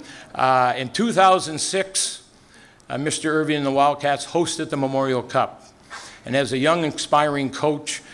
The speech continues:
I knew that Moncton was gonna host the national championships the next year. So as a coach with a vision to want to try to win one of those national championships,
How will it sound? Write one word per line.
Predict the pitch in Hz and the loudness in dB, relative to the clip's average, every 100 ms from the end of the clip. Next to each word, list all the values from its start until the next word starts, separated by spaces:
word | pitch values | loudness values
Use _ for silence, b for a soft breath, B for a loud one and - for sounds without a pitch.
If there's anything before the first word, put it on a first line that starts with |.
| B - | B -4
I | 127 | -2
knew | 143 170 | 2 2
that | 147 123 | 0 0
Moncton | 156 175 165 | 0 0 -4
was | 156 120 | -2 -2
gonna | 151 143 | 0 0
host | 101 165 175 - | 2 4 2 0
the | 131 | 0
national | 139 147 143 131 | 0 -2 -8 -8
championships | - 143 139 131 - - - | -2 -2 -4 -8 -8 -8 -6
the | |
next | 123 127 - - | -2 -2 -4 -4
year. | 135 104 92 - B B B | -2 -2 -6 -16 B B B
So | - 151 | -2 0
as | 135 | 0
a | |
coach | 135 - 202 196 - - - | 0 4 4 4 -2 -6 -6
with | 139 120 | -4 -2
a | |
vision | 110 147 180 143 175 139 - B B | 0 2 2 2 -2 -4 -10 B B
to | 135 | -2
want | 127 151 156 | 2 2 0
to | 123 | 0
try | 160 165 | 2 2
to | 160 | 2
win | 151 139 | -2 -2
one | 139 | -2
of | 135 | -2
those | 131 127 - - | -2 -4 -6 -4
national | 135 143 - 139 120 | 0 0 0 -8 -6
championships, | - 139 131 135 156 - | -2 -2 -2 -4 -4 -4